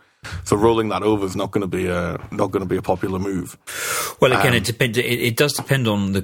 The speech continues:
Speaker 2: context of a, of a referendum. If you're having a referendum, it's un-, it's
Speaker 1: Mm.
Speaker 2: unlikely that a Johnson government is going to be the one presenting a referendum bill. If a, if you do get a referendum bill, it's likely to be presented by somebody else, like maybe a Corbyn minority government or something else.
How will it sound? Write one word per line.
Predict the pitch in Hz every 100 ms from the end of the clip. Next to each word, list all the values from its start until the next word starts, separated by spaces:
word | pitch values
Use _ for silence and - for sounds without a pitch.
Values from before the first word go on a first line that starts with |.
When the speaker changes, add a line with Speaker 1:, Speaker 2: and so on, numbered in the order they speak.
| - -
Speaker 2:
context | 113 110 - - - 87
of | 82
a, | 80
of | 82
a |
referendum. | 85 82 - 85 82
If | 95
you're | 117
having | 120 120
a | 101
referendum, | 101 - 104 92
it's | 104 -
un-, | 147 143
it's | 117
Speaker 1:
Mm. | 110
Speaker 2:
unlikely | 151 143 127 95 -
that | 98 98
a | 92
Johnson | - 107 101 95
government | 85 82 78 76 73
is | 85
going | 87 78 78
to | -
be | 82 80 76 78
the | 92 92
one | 85 78
presenting | - 85 78 76 -
a |
referendum | 76 - 80 76 71 67
bill. | - - - - - - -
If | 123
a, | 143
if | 127 120 123
you |
do | 113 147
get | 143 92
a |
referendum | 87 - 92 85 78
bill, | 76
it's | 76 -
likely | 90 78 -
to | 80
be | -
presented | 78 80 78 78 85 -
by | 78 76
somebody | 76 78 69 92
else, | 80 -
like | 67
maybe | 71 71 76
a |
Corbyn | - 82 76 71
minority | 71 73 71 69 -
government | - 69 73 69
or | 76
something | - 80 - 76
else. | - -